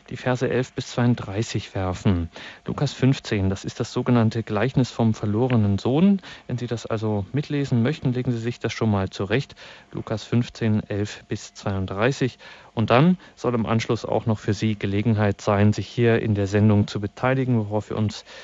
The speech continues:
schon sehr freuen. Nun, Pater Lukas, sind wir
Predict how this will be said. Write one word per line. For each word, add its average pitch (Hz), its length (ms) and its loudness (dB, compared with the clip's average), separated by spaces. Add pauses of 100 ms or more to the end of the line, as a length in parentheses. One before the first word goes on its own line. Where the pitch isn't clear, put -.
(140)
schon 98 340 0
sehr 110 220 -4
freuen. 92 420 0 (400)
Nun, 113 180 2
Pater 117 260 0
Lukas, 113 500 -4
sind 107 240 0
wir 101 180 -2